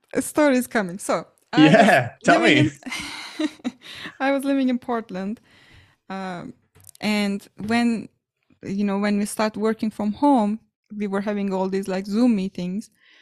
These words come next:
Speaker 1: And, um, by, by the way, like, when I was working on Pinocchio, you know, we, I'm talking with my colleagues, and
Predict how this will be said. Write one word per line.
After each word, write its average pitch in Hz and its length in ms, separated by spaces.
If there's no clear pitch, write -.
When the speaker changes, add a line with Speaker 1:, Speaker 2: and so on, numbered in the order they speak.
Speaker 1:
And, 190 460
um, 175 380
by, 233 220
by 240 220
the 302 80
way, 269 200
like, 190 220
when 220 120
I 220 80
was 220 120
working 220 280
on 208 100
Pinocchio, 254 360
you 208 100
know, 185 100
we, 202 180
I'm 180 160
talking 247 340
with 202 100
my 190 140
colleagues, 254 500
and 190 300